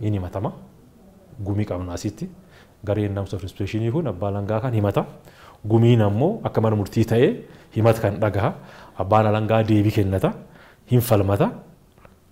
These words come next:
Badii naamusa sun raawwachuun isaa yoo mirkanaa'e ammoo adabbiitti tarkaanfiin itti irraa fudhatama jechuudha. Kanaafuu adeemsi kan kee dabarree tarkaanfiiwwan haga, haga ammaatti kurmaan, eh, kan kurmaan afuraffaa osoo hin dabalatin kurmaan sadaffaa qofa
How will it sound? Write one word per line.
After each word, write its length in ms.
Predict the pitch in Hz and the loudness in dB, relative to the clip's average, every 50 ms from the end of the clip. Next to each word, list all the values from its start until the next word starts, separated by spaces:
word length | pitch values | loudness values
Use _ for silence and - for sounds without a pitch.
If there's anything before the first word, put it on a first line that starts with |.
| _ - | _ -8
Badii 180 | 98 92 104 104 | -6 -4 -2 -2
naamusa 260 | 101 98 98 90 101 | -2 -4 -4 -6 -8
sun 140 | 95 101 92 | -8 -8 -6
raawwachuun 340 | 95 95 95 95 - 101 | -6 -6 -6 -6 -6 -6
isaa 80 | 92 95 | -6 -6
yoo 80 | 95 95 | -6 -6
mirkanaa'e 360 | 95 95 - 101 95 95 95 98 | -6 -8 -8 -8 -8 -6 -6 -6
ammoo 240 | 101 135 175 - - | -4 -4 -4 -4 -6
adabbiitti 560 | 95 87 95 87 85 107 104 - - - - _ _ _ _ _ _ - | -6 -10 -10 -10 -8 -10 -10 -10 -12 -20 -20 _ _ _ _ _ _ -16
tarkaanfiin 440 | - 95 - - 92 - - 101 95 | -14 -12 -10 -10 -8 -8 -8 -10 -8
itti 120 | - 104 | -6 -8
irraa 280 | 92 - - - 95 92 | -8 -8 -8 -8 -8 -6
fudhatama 340 | - 98 90 - 87 98 101 | -6 -6 -6 -6 -6 -8 -8
jechuudha. 240 | - - - - - - - _ _ _ - - - - _ | -8 -8 -10 -12 -14 -20 -20 _ _ _ -20 -20 -20 -20 _
Kanaafuu 400 | - 110 117 131 139 135 135 135 | -6 -2 2 2 2 2 4 2
adeemsi 300 | 139 131 139 139 135 135 | 4 4 4 4 2 4
kan 140 | 165 170 156 | 2 0 2
kee 180 | - 143 135 | 4 4 4
dabarree 420 | 139 120 110 104 95 98 98 131 139 | 4 4 2 0 0 0 -2 -2 -2
tarkaanfiiwwan 640 | 135 107 - - 107 101 - - 104 101 117 127 120 | -2 -4 -4 -4 -4 -4 -4 -4 -6 -4 -4 -4 -2
haga, 240 | - 123 123 120 | 0 0 0 2
haga 160 | 117 160 156 151 | 4 4 4 4
ammaatti 340 | 127 127 131 123 - - - - - - - - | 4 2 0 0 -2 -6 -16 -18 -20 -20 -20 -14
kurmaan, 440 | - - 98 98 107 117 120 117 117 - - - - - - | -8 -6 -4 -2 -2 -2 -2 -2 -4 -8 -14 -20 -20 -14 -8
eh, 180 | - 98 95 92 | -4 -4 -4 -2
kan 140 | - 98 95 | -2 -2 -2
kurmaan 320 | - 98 104 110 113 107 | -2 -2 0 0 0 0
afuraffaa 320 | 98 - - 107 - 113 | -2 -2 -2 0 2 2
osoo 120 | 101 95 98 | 0 0 0
hin 80 | 95 | -4
dabalatin 320 | 95 92 95 95 - 117 110 | -4 -4 -4 -4 -4 -4 -4
kurmaan 300 | - 123 95 98 107 107 | -4 -4 -4 -2 -2 -2
sadaffaa 360 | - 107 107 113 - - 127 | -2 -2 -4 -2 0 0 4
qofa 200 | - 185 185 - | 4 4 4 4